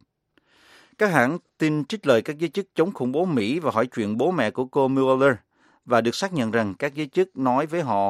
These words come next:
hồi tháng sáu rằng cô Mueller bị thủ lãnh Abu Bakr al-Baghdadi của nhà nước Hồi giáo cưỡng hiếp. Hãng thông tấn A B C lần đầu tiên loan tin tên al-Baghdadi xâm hại chính dục cô Mueller và trích lời bố mẹ của cô,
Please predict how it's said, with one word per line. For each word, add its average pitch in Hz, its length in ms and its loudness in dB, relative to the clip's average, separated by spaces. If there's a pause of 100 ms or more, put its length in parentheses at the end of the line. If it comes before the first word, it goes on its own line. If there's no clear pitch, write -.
hồi 98 320 -2
tháng 120 200 -8
sáu 127 340 -2
rằng 104 240 -4
cô 120 160 -2
Mueller 123 440 2 (160)
bị 101 260 -6
thủ 110 140 -6
lãnh 104 260 -2 (380)
Abu 127 400 4
Bakr 123 360 0 (440)
al-Baghdadi 123 840 4
của 117 120 -4
nhà 123 120 -4
nước 120 200 -4
Hồi 92 220 -6
giáo 110 280 0
cưỡng 101 220 -6
hiếp. 165 200 -2 (1080)
Hãng 131 200 0
thông 156 160 -2
tấn 175 180 0
A 165 60 0 (120)
B 147 40 -2 (200)
C 147 180 -4
lần 113 140 0
đầu 101 100 0
tiên 135 340 -2
loan 131 220 2
tin 131 360 -4 (340)
tên 131 320 2
al-Baghdadi 131 1080 2 (100)
xâm 139 340 0
hại 98 160 0
chính 170 200 -8
dục 117 280 -4
cô 127 160 2
Mueller 131 460 4 (120)
và 104 180 -2 (100)
trích - 180 -8
lời 104 160 0
bố 123 140 -4
mẹ 113 180 -6
của 113 180 -8
cô, 123 300 2